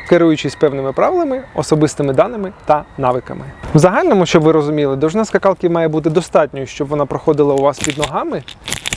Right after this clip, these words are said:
але не занадто довгою, щоб шнур не літав у вас над головою і ви не могли підтримувати його дугу. Отже, довжина вашої скакалки залежить від декількох факторів. Перше, це ваші антропометричні дані.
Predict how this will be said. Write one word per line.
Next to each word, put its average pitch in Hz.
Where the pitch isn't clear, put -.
але 170
не 170
занадто 165
довгою, 185
щоб -
шнур 180
не 156
літав 165
у 147
вас 151
над 151
головою 170
і 147
ви 160
не 180
могли 165
підтримувати 147
його 135
дугу. 120
Отже, 139
довжина 156
вашої 196
скакалки 208
залежить 165
від 147
декількох 143
факторів. 123
Перше, 240
це -
ваші 160
антропометричні 151
дані. 113